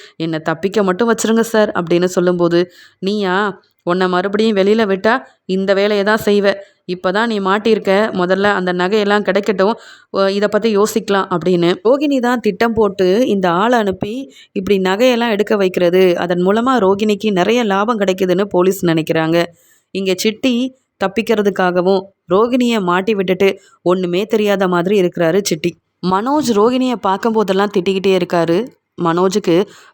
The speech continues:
ரோகிணி செய்றது எதுவுமே பிடிக்கல. அம்மா முடிவெடுத்தது சரிதான் போல. ரோகிணி சரியான இந்த வீட்டு மருமகளே கிடையாது. அம்மா சொன்ன மாதிரி தான் இனி செய்யணும் அப்படின்னு யோசிக்க, மனோஜுக்கும் ரோகிணிக்கும் இப்ப சரிப்பட்டு வர மாட்டேங்குது.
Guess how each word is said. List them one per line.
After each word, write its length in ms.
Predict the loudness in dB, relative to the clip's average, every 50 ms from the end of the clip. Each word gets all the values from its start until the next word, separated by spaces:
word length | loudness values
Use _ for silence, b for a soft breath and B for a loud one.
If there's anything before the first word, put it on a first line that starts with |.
| B 0
ரோகிணி 300 | 0 0 0 0 0 0
செய்றது 440 | 0 0 0 0 0 0 0 0 0
எதுவுமே 380 | 0 0 0 0 0 0 -2
பிடிக்கல. 420 | -2 -2 -4 -4 -2 0 -2 -2 -2 b b b b b b b
அம்மா 540 | b -2 -2 0 -2 0 0 0 0 -2 -2
முடிவெடுத்தது 540 | -2 -2 -2 0 0 -2 -2 -2 -2 -2 -2
சரிதான் 460 | -2 -2 -2 0 0 0 0 0 0
போல. 300 | 0 0 -2 -2 -2 -6 -10 -6 -4
ரோகிணி 480 | 0 0 0 0 0 0 0 0 -2 -4 -8
சரியான 760 | -10 -6 -4 -4 -2 -2 0 0 0 2 0 0 -2 -4 -6 -8
இந்த 260 | -4 -2 0 0 0
வீட்டு 240 | 0 0 -2 -2 -2
மருமகளே 500 | 0 0 -2 0 0 -2 0 0 0 0
கிடையாது. 600 | 0 0 0 2 2 2 2 2 0 -2 -2 b b b b b b b
அம்மா 320 | -10 -8 -6 -2 0 0 0
சொன்ன 320 | 0 -2 -2 0 0 0
மாதிரி 280 | 0 -2 -2 0 -2 0
தான் 160 | 0 0 0
இனி 160 | 0 0 -2
செய்யணும் 440 | -2 0 0 0 2 2 2 0 0 -2 -6
அப்படின்னு 260 | -2 0 0 0 2
யோசிக்க, 580 | 0 0 -2 -2 -4 -4 -2 -2 -2 -2 -4 B B B B B B B B B B B B -4 -4
மனோஜுக்கும் 560 | -2 -2 0 -2 0 0 -2 0 2 2 4 4
ரோகிணிக்கும் 560 | 4 2 2 2 2 0 0 2 0 -2 0 0
இப்ப 220 | -2 -2 -2 -4
சரிப்பட்டு 480 | -2 -2 -2 -2 0 0 0 -2 0 0
வர 200 | 0 0 0 0
மாட்டேங்குது. 520 | 0 -2 -2 -2 -2 0 2 2 0